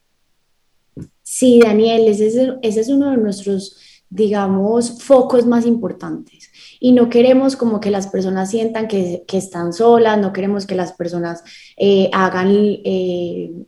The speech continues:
digamos, todo el proceso solas, entonces queremos que se sientan acompañadas,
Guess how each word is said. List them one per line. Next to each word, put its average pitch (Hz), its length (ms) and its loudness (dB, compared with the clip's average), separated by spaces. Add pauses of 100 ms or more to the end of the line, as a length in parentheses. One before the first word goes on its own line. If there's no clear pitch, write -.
(280)
digamos, 185 500 -2
todo 214 220 6
el 202 80 0
proceso 180 460 -4
solas, 233 500 0
entonces 190 560 -6
queremos 196 440 0
que 214 100 0
se 208 100 0
sientan 180 300 -4
acompañadas, 240 1000 -2